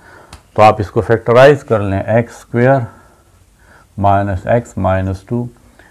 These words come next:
इसको हम मिड टर्म break method से factorize करते हैं कि यहाँ पे देखें माइनस टू है और यहाँ पे माइनस वन है,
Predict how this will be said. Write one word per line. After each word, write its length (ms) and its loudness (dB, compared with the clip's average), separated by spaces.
इसको 360 0
हम 360 4
मिड 320 -2
टर्म 380 2
break 440 4
method 340 -4
से 160 -4
factorize 540 -4
करते 320 -8
हैं 200 -6
कि 80 2
यहाँ 360 6
पे 160 0
देखें 180 -2
माइनस 540 0
टू 180 -4
है 180 -8
और 140 -4
यहाँ 240 0
पे 140 -4
माइनस 480 -4
वन 220 -2
है, 160 -12